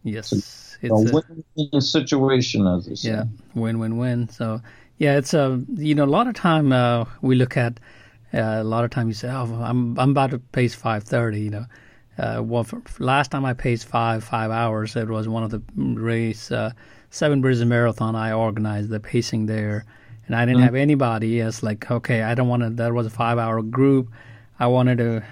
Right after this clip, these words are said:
Speaker 1: I didn't, I usually race that race, and I said, "Okay, I'm just gonna go pick a stick and just go pace." And I was not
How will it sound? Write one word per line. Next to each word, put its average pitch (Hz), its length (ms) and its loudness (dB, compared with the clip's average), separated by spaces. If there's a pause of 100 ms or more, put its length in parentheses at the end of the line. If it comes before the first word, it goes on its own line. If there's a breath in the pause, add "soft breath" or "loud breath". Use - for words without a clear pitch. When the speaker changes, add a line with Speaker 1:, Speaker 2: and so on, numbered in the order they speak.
Speaker 1:
I - 100 -6
didn't, 127 360 4
I 131 60 0
usually 147 300 2
race 123 280 4
that 117 160 0
race, 113 340 0
and 113 320 -2
I 113 60 -6
said, 117 180 -8
"Okay, 117 240 0
I'm 113 140 -4
just - 200 -14
gonna 123 140 0
go 110 160 -2
pick 110 220 -6
a 104 80 -2
stick 110 440 -6
and 104 160 -4
just 101 220 -6
go 113 100 -6
pace." 104 440 -4 (680 soft breath)
And 127 140 2
I 123 80 4
was 127 140 4
not 135 260 2